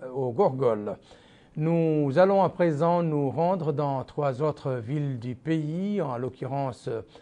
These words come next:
Kaïdi, Attar et Nouadhibou, afin de prendre la température des campagnes de sensibilisation menées par les autorités et les acteurs de la société civile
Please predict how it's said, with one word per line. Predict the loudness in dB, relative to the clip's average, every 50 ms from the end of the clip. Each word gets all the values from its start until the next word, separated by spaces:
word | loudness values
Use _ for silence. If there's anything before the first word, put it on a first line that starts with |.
| -20 -20 _ _ _ -2
Kaïdi, | 0 0 0 0 -2 -2 -2 -2 -2 -2 -4
Attar | -6 -6 -4 -2 0 2 2 2 0 0 -4
et | -6 -8 -6
Nouadhibou, | -2 -2 -2 0 0 -2 -4 -2 -2 -2 -4 -4 -6 -12 -20 -20 -18 -8 -2
afin | -2 -2 -2 0 -2 0 0 0
de | 0 0 -2 -2
prendre | -2 -2 -2 -2 -2 -2 -2 -2
la | -2 -2 -2 -2
température | -2 -2 -2 -2 -2 -2 -2 -2 -2 -2 -4 -4 -4 -4 -4 -2
des | -2 -4 -4 -6
campagnes | -4 -4 -4 -4 -4 -6 -6 -4 -4 -4 -4
de | -6 -8 -8
sensibilisation | -6 -6 -6 -6 -6 -8 -8 -8 -6 -6 -6 -6 -6 -6 -4 -2 -2 -2 -2 -4 -10 -20 -20 -20 -16 -10
menées | -8 -4 -2 0 0 2 2 2 0
par | 0 -2 -2 -2 -2 -2
les | -2 -4 -6 -6 -4 -2 -2
autorités | -2 -2 -2 -2 -2 -2 -4 -6 -4 -2 0 0 0 -2
et | -6 -6
les | -6 -4 -2 0 0
acteurs | 0 0 -2 -4 -2 -2 -2 -2 -4
de | -4 -4
la | -6 -6
société | -6 -8 -10 -10 -10 -10 -10 -12
civile | -14 -10 -10 -8 -4 -2 -2 -2 -2 -2 -4